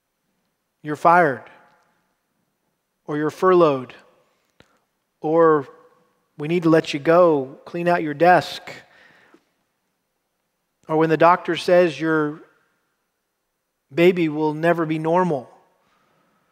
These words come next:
or when you find that stash in your son's closet, or your teenage daughter tells you that she's pregnant, or a doctor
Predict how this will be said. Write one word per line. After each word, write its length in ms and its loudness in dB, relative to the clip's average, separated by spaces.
or 100 -14
when 180 -2
you 120 -6
find 480 2
that 240 2
stash 680 2
in 160 -6
your 340 -2
son's 400 -4
closet, 680 0
or 400 0
your 140 -10
teenage 460 -2
daughter 340 4
tells 320 0
you 80 -4
that 180 -2
she's 300 -10
pregnant, 640 -4
or 440 -4
a 80 -8
doctor 600 0